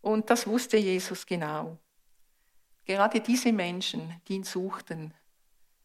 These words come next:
die suchten, wo kann ich mich ge-, auf etwas einlassen, das hält. Die Frage der Söhne,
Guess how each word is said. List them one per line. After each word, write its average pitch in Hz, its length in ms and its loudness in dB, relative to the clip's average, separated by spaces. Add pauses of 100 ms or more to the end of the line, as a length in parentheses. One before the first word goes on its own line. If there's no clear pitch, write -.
(300)
die 196 80 -6
suchten, 202 760 -4 (760)
wo 190 80 -10
kann 196 240 -2
ich 190 140 -6
mich 190 280 -4 (240)
ge-, - 120 -20 (280)
auf - 200 -10
etwas 185 440 -4
einlassen, 170 720 -4 (220)
das - 240 -10
hält. - 580 -4 (4000)
Die 240 60 4
Frage 233 580 6 (1600)
der 202 100 0
Söhne, 202 480 4